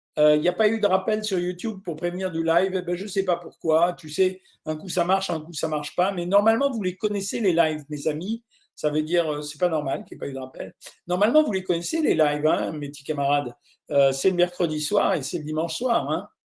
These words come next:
Sauf la semaine prochaine, quand on va arriver près du vingt-quatre, où là, je ferai les lives, euh, le, euh, en tout cas le samedi, mais sûrement pas le vingt-quatre au soir.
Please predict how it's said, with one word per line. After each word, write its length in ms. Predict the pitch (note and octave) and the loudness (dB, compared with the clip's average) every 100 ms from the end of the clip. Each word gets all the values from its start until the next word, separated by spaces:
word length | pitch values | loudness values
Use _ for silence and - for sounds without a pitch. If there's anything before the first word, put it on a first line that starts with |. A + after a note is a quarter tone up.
| _ _ _ _ | _ _ _ _
Sauf 440 | - - A3+ A#3+ G3 | 0 8 8 8 4
la 160 | D#3+ | 4
semaine 300 | D3+ G3 G3+ | 4 2 -2
prochaine, 400 | F3 D3+ F3 G3 | -2 2 0 0
quand 180 | F3 C#3 | -2 -2
on 80 | C#3 | 0
va 120 | D3+ | 2
arriver 280 | D3+ C#3+ D3+ | 2 0 -2
près 180 | - C#3 | -2 -4
du 120 | B2 | -2
vingt-quatre, 500 | C3+ A#2+ D#3 E3+ - _ _ _ _ - | -4 -2 2 2 0 _ _ _ _ -6
où 80 | |
là, 240 | C3+ D#3+ F#3+ | 6 8 6
je 80 | - _ | 2 _
ferai 120 | D3+ | 0
les 140 | D3 C#3 | 2 2
lives, 500 | C#3 E3 F#3 F3 F3+ C#3+ | 4 4 4 0 -6 -2
euh, 440 | C3+ B2+ B2+ B2 | 2 4 4 2
le, 540 | B2 C3 C#3+ D3+ D#3 D3+ | 0 2 4 6 4 0
euh, 880 | B2 A#2+ A#2 A2+ A2 G#2+ A2 A2 G#2+ G#2+ G#2+ - _ _ _ _ _ _ - | -2 0 2 0 -2 -6 -8 -8 -10 -10 -14 -20 _ _ _ _ _ _ -10
en 80 | |
tout 80 | C#3 | 4
cas 100 | E3+ | 8
le 160 | D3+ D3+ | 8 8
samedi, 480 | - D3+ D3 D3 F#3 | 6 4 4 0 2
mais 140 | C#3 | 2
sûrement 280 | - C3+ C3 | 0 -2 4
pas 120 | D3+ | 6
le 40 | |
vingt-quatre 340 | C#3 B2+ C3 B2 | 6 2 -2 -2
au 80 | C3 | -4
soir. 380 | - G2+ - | -2 -4 -4